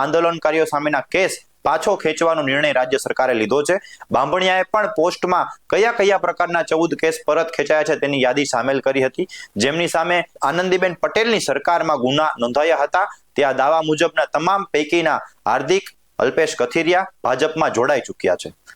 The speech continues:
ભાજપના શરણે જઈ હાર્દિક પટેલ હવે વિરમગામના ધારાસભ્ય પણ છે. જો બાંભણિયાનો દાવો સાચો હોય તો હાર્દિક સહિતના આંદોલનકારીઓ વિરુદ્ધના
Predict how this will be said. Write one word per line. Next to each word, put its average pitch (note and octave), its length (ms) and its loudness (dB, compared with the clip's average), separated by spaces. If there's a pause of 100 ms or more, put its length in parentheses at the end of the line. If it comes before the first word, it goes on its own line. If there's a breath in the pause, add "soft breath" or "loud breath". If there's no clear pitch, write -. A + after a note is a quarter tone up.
(160 loud breath)
ભાજપના E3+ 440 0
શરણે E3+ 320 0
જઈ F3 120 2
હાર્દિક D3+ 420 -2
પટેલ F#3 280 2
હવે E3 120 4
વિરમગામના D#3+ 480 0
ધારાસભ્ય D3+ 580 0
પણ F3+ 200 -2
છે. G3 200 0 (560 loud breath)
જો D3 120 2
બાંભણિયાનો E3+ 560 0
દાવો F#3 280 2
સાચો F3+ 420 0
હોય F3 240 2
તો - 120 0
હાર્દિક D3+ 540 0
સહિતના E3+ 720 2
આંદોલનકારીઓ E3 760 2
વિરુદ્ધના D#3 560 0